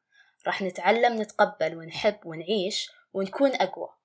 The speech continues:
ونكون علاقات صحية مع غيرنا ومع أنفسنا. هذه الفترة راح ننضج فيها، وراح نتشافى ونتعلم ونستكشف ذواتنا في نفس الوقت. فأعطي نفسك وقتها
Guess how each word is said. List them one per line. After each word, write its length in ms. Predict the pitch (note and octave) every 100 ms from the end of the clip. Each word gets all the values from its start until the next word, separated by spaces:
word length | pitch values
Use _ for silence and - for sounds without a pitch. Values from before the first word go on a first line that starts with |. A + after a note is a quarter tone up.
| _ -
ونكون 540 | E3 - A#3+ A#3+ G#3+
علاقات 520 | E3 E3+ E3+ G#3+ G#3
صحية 460 | - - - G#3+ A3
مع 160 | G3 E3
غيرنا 380 | G3 F#3+ F#3+
ومع 280 | F3 F#3+ -
أنفسنا. 520 | G3 - F3+ - E3 _ _
هذه 300 | - C#4 D4
الفترة 600 | A#3 B3 B3 - F#3 - _ _ -
راح 180 | F#3+ -
ننضج 340 | A#3 B3+ A3+ A3
فيها، 560 | - G#3+ D#3 F3 F3 -
وراح 280 | F3+ F3+
نتشافى 760 | G3+ F#3 - B3 A#3+ - E3 F3+ _ _ -
ونتعلم 800 | F#3 F3 F#3+ A#3 A3+ E3+ F3 G#3 _ _
ونستكشف 560 | F#3 F#3 - C#4+ - B3+
ذواتنا 580 | G3+ F#3+ F#3 G3 G3 F3+
في 260 | - G3+
نفس 320 | G3 C4 - F#3+
الوقت. 440 | D#3 - - - _ _ _ _ _
فأعطي 340 | F#3 F#3 - A3
نفسك 380 | G#3+ - -
وقتها 520 | G3 - G3+ F#3+ G3